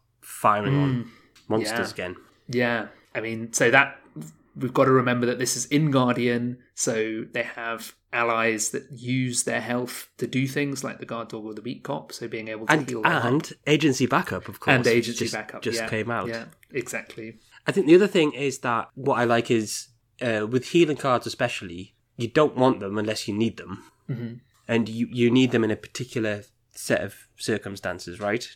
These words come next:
Speaker 1: If you've taken
Speaker 2: Mm-hmm.
Speaker 1: enough damage or horror that you, you're nearly dead. And this doesn't fill up your deck with healing cards. You put one card in your deck,
Speaker 2: Mm-hmm.
Speaker 1: that becomes three more cards.
Speaker 2: So in those scenarios where you just don't need it, you just don't play the Hallowed Mirror, you have it sitting in hand,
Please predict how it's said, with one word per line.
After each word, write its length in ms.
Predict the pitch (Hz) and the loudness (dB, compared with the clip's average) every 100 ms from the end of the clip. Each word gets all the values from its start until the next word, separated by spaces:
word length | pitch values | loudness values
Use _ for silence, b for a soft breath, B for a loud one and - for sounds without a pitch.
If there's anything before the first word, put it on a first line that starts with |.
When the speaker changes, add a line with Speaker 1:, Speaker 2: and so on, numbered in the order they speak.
| - | -18
Speaker 1:
If 120 | - | -10
you've 120 | 104 | -10
taken 340 | - - 110 98 | -2 -2 -2 -6
Speaker 2:
Mm-hmm. 360 | 95 _ _ 113 | -8 _ _ -4
Speaker 1:
enough 180 | 107 | -2
damage 280 | - 107 98 | -2 -4 -6
or 100 | 98 | -4
horror 240 | 101 98 90 | -4 -4 -6
that 160 | - _ | -10 _
you, 220 | - 110 - | -12 -10 -8
you're 120 | 107 | -8
nearly 240 | 104 101 98 | -8 -10 -6
dead. 300 | 101 85 - _ _ _ | -6 -6 -16 _ _ _
And 280 | 117 107 107 | 4 6 2
this 300 | 107 135 - | 2 2 2
doesn't 440 | - 139 131 120 | 0 0 0 -4
fill 200 | - 139 | -2 -2
up 120 | 120 123 | -2 -2
your 120 | 107 | -2
deck 460 | - 110 92 - - - - | 0 0 0 -6 -18 -12 -6
with 160 | 101 | -6
healing 320 | - 127 107 | 2 2 2
cards. 580 | 95 92 85 104 - - _ _ - | -2 -6 -6 -6 -8 -12 _ _ -12
You 100 | 104 | -8
put 180 | 113 113 | -8 4
one 220 | 156 170 | 6 6
card 260 | 107 95 | 2 -6
in 60 | 95 | -8
your 120 | 87 | -12
deck, 380 | - 87 - - _ _ _ _ | -6 -8 -8 -18 _ _ _ _
Speaker 2:
Mm-hmm. 180 | 139 110 | -10 0
Speaker 1:
that 120 | 113 | 0
becomes 340 | 110 - 113 104 | 0 2 2 2
three 200 | - 110 | 0 0
more 200 | 107 107 | 0 -4
cards. 460 | - 85 85 - - _ _ | -8 -10 -10 -14 -16 _ _
Speaker 2:
So 460 | - 139 131 123 B B _ _ | 0 2 2 0 B B _ _
in 200 | 156 143 | 2 4
those 180 | 135 127 | 4 4
scenarios 480 | 131 127 123 117 - | 2 4 4 4 0
where 80 | |
you 140 | 117 110 | -2 -2
just 260 | 123 113 | -2 -2
don't 200 | 117 113 | -2 -2
need 200 | 120 123 | 0 -2
it, 180 | 110 - | -2 -8
you 80 | 131 | -8
just 280 | - 120 - | -6 -6 0
don't 260 | 117 120 | 0 -2
play 240 | - 120 120 | -6 0 0
the 80 | 120 | 0
Hallowed 320 | 123 120 117 | -4 -4 -4
Mirror, 300 | 120 156 165 | -4 -2 -4
you 160 | 120 | -8
have 160 | 117 117 | -8 -8
it 100 | - | -4
sitting 300 | - - 113 | -4 -6 -12
in 100 | 107 | -10
hand, 440 | 104 113 123 139 | -8 -6 -6 -8